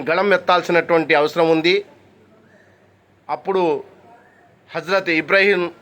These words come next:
అలైహిస్సలాతు వస్సలాం వారసులుగా ఈరోజు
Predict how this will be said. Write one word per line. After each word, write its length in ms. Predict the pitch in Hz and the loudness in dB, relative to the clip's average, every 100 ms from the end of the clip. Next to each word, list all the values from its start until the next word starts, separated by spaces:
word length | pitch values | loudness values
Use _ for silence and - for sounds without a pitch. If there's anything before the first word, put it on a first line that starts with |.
| - | -6
అలైహిస్సలాతు 580 | 175 190 175 175 175 175 | -2 -2 0 0 0 0
వస్సలాం 420 | 165 180 175 156 127 - - _ _ _ - | 0 0 0 -2 -6 -16 -20 _ _ _ -14
వారసులుగా 720 | 110 160 185 202 196 185 196 202 - _ _ _ _ _ _ _ _ _ _ | -6 -4 -4 -2 0 4 2 2 -6 _ _ _ _ _ _ _ _ _ _
ఈరోజు 460 | 160 190 196 185 | -4 -2 0 0